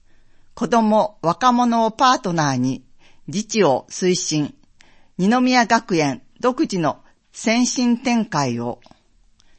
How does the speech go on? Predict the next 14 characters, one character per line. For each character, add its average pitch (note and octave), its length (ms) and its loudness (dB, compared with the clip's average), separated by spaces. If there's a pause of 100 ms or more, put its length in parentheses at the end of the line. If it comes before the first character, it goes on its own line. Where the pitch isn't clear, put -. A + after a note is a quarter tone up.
(200)
減 A#3 240 4
災 A#3 320 0
に G#3 220 -2
資 A#3+ 160 -2
す F#3 140 -4
る D3 300 -6 (600)
気 - 120 -12
候 A#3 300 -2
非 G#3 220 -6
常 B3 240 4
事 F#3 140 -8
態 B3+ 260 0
宣 A#3 340 0
言 D3+ 260 0